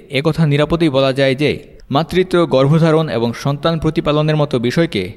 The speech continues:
তারা ঘৃণা, অবজ্ঞা এবং তুচ্ছ তাচ্ছিল্যের দৃষ্টিতেই দেখে। এইসব অবস্থার প্রেক্ষিতে নারীবাদ অবস্থান নেয় গর্ভপাতের পক্ষে, যা গর্ভে থাকা শিশুর জীবনকে ঝুঁকিগ্রস্ত করে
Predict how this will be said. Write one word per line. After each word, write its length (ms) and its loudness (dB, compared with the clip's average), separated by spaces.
তারা 180 -4
ঘৃণা, 420 -2
অবজ্ঞা 600 -2
এবং 340 -6
তুচ্ছ 320 -4
তাচ্ছিল্যের 580 -4
দৃষ্টিতেই 400 -6
দেখে। 320 -8
এইসব 320 2
অবস্থার 400 0
প্রেক্ষিতে 540 -2
নারীবাদ 600 0
অবস্থান 420 -2
নেয় 260 0
গর্ভপাতের 580 -2
পক্ষে, 420 -6
যা 220 0
গর্ভে 300 0
থাকা 360 -2
শিশুর 320 0
জীবনকে 640 -2
ঝুঁকিগ্রস্ত 540 -2
করে 280 -6